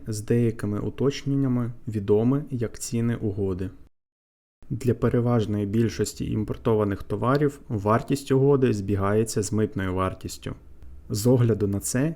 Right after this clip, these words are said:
її використання є першим та найважливішим методом визначення митної вартості. В інших випадках угодою визначено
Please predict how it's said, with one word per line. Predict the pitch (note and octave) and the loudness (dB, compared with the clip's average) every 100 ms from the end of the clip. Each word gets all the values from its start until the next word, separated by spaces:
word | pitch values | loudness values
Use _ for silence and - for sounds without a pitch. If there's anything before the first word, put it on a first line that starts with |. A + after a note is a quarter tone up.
| - | -6
її | A2 A2 A2 A#2 | -4 -2 2 2
використання | A2 - G#2 - - B2 C#3+ B2 | 2 -2 -4 -4 -2 2 2 2
є | G#2 | 0
першим | - A2 A#2+ - G#2 - - | 0 0 0 -4 -6 -8 -2
та | G#2+ A2 | 0 2
найважливішим | G2 F#2 G2 F#2 F#2+ A2 C3 - G#2 | 0 -2 -4 -2 -2 0 0 -2 -2
методом | F#2+ G2+ G#2+ F#2+ F#2 | -2 -2 -2 -2 -2
визначення | F#2 G2 A2 A2 A#2 G2+ | -2 -2 -2 -4 -4 -4
митної | F#2+ F#2+ - G2+ | -2 -4 -4 -4
вартості. | F#2+ G2 F#2+ - - - G#2+ - | -2 -2 -2 -4 -10 -10 -12 -8
В | G#2+ A2+ | 0 4
інших | C3+ D3 - | 4 2 0
випадках | D3 C#3+ D3 C#3 - A#2 - | 0 2 0 0 -2 -6 -4
угодою | C3 F#2+ G#2 B2 A#2 G2+ | -4 0 2 4 4 4
визначено | G2 G#2 A2+ A2+ A2+ G#2 | 4 2 0 -2 -2 -2